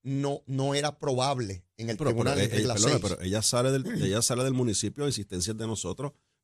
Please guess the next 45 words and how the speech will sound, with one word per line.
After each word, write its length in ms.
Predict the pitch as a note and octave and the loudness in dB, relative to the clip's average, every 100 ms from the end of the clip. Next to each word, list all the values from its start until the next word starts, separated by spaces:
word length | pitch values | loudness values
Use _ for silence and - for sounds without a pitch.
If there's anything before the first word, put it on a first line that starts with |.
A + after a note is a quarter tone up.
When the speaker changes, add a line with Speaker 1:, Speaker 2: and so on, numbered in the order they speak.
| _ | _
Speaker 2:
y, 360 | G#2 G2 G2 F#2 | 0 2 0 -2
y, 320 | F2+ F2 E2+ | -6 -6 -10
y 140 | F#2 F#2 | -12 -8
nuestra 400 | F#2 F2+ - F#2 | -6 -8 -8 -8
fiscalización 800 | G2+ - G2+ F2+ E2 D#2 F2+ F#2+ | -6 -8 -6 -6 -6 -8 -8 -8
pública. 500 | - A2 A#2+ - - | -4 -2 -2 -4 -6
Speaker 1:
Por 160 | A2+ A2 | -2 0
eso, 320 | - F#2+ - | 0 -2 -8
sí, 160 | - C3+ | -6 0
Speaker 2:
Si 120 | - | 4
Speaker 1:
sí, 40 | G#2+ | 4
Speaker 2:
no, 80 | |
Speaker 1:
no. 60 | G#2+ | 6
Speaker 2:
no, 120 | C#3+ | 6
si 160 | - G#2+ | 6 4
no, 100 | G#2 | 4
no 100 | C#3 | 4
sale 220 | C3+ C3 | 4 4
del 80 | B2 | 4
Speaker 1:
No, 80 | G2+ | 2
Speaker 2:
municipio. 340 | F#2+ A2 B2+ | 0 -2 0
Speaker 1:
y 60 | B2+ | 0
no 100 | C3 | 0
estoy 160 | D#3 | -2
desconociendo 600 | D3+ D3 C#3 A#2+ B2+ A2+ | -2 -4 -2 -2 -2 0
eso, 240 | A2+ G2+ - | 0 -2 -6
Speaker 2:
Sí. 60 | B2 | -4
Speaker 1:
y 20 | |
lo 80 | A2+ | -4
estipulo. 640 | - G2+ C3+ B2+ F#2 F2+ _ _ _ - | -6 -8 -4 -2 -4 -8 _ _ _ -10
De 80 | G#2+ | -8
hecho, 260 | - F2 - | -8 -10 -8
el 160 | G2 | -6
alcalde 380 | F#2+ - G#2+ A2+ | -6 -6 -4 -2
es 60 | D#3+ | 0
un 100 | F3+ | -2
irresponsable 720 | A#2+ - G#2+ G#2 C3 D3 C3 | -4 -6 -6 -4 -2 -4 -8
porque 220 | F2 A#2 | -12 -6
él 80 | G2+ | -2
sabe 400 | A#2+ C3 F#3 - | 0 0 -4 -6
que, 240 | A2 F#2+ - | -10 -10 -8
que, 280 | G2 - _ | -8 -8 _
que 140 | - | -8
la 240 | F#2 E2+ E2+ | -6 -6 -6
senadora 600 | - F#2+ F2+ B2+ E3 | -6 -4 -2 -2 -2